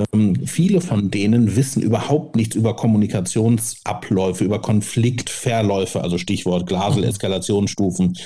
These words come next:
Speaker 1: Vier-Ohren-Modell, Schulz von Thun, was das alles bedeuten kann, was dahinter stecken kann, um jetzt
Speaker 2: Mhm.
Speaker 1: nur mal ganz
Speaker 2: Ja.
Speaker 1: einfache Modelle zu nennen. Und da fehlt an ganz vielen Stellen Wissen, auch auf der professionellen Ebene.
Speaker 2: Mhm.
Speaker 1: Also auch bei Rechtsanwältinnen, Rechtsanwälten et cetera.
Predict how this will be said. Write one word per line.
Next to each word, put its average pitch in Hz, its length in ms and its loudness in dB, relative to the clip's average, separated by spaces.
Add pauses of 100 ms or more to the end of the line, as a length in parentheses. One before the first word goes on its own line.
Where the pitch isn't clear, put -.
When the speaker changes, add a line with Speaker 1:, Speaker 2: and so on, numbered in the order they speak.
(160)
Speaker 1:
Vier-Ohren-Modell, 101 840 0
Schulz 104 260 -2
von 98 200 0
Thun, 104 200 2
was 113 140 0
das 117 160 -4
alles 127 240 0
bedeuten 127 420 2
kann, 113 180 0
was 113 120 0
dahinter 127 320 2
stecken 95 260 -4
kann, 87 220 -2 (320)
um 127 160 6
jetzt 113 240 2
Speaker 2:
Mhm. 123 60 4
Speaker 1:
nur 120 80 6
mal 110 260 2
ganz 110 400 -2
Speaker 2:
Ja. 143 80 2 (240)
Speaker 1:
einfache 123 400 0
Modelle 87 380 0
zu - 120 -10
nennen. 82 200 -8 (500)
Und 110 240 2 (520)
da 117 160 0
fehlt 170 320 2
an 135 120 4
ganz 170 240 2
vielen 147 240 0
Stellen 135 360 2
Wissen, 151 280 0
auch - 240 0
auf 127 100 -4
der 139 120 0
professionellen 139 720 0
Ebene. 90 400 0 (240)
Speaker 2:
Mhm. 139 120 -2
Speaker 1:
Also 110 140 2
auch 92 140 0
bei 113 100 -2
Rechtsanwältinnen, 110 760 0
Rechtsanwälten 113 640 0
et 98 120 -2
cetera. 90 420 -2